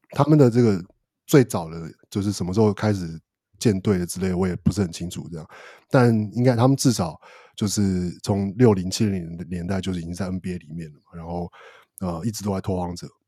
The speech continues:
<clears throat> 然后的确，而且拓荒者，而且在，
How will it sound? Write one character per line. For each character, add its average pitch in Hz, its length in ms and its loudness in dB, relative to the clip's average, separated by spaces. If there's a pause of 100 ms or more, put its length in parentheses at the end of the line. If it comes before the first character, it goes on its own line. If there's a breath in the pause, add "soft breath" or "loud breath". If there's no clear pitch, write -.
(140)
<clears throat> 90 200 -12
然 92 140 -6
后 98 240 -2 (640 soft breath)
的 117 100 0
确， 147 200 8
而 135 120 2
且 147 100 10
拓 147 200 6
荒 151 100 6
者， 123 140 2
而 120 100 -6
且 127 280 4
在， 110 460 0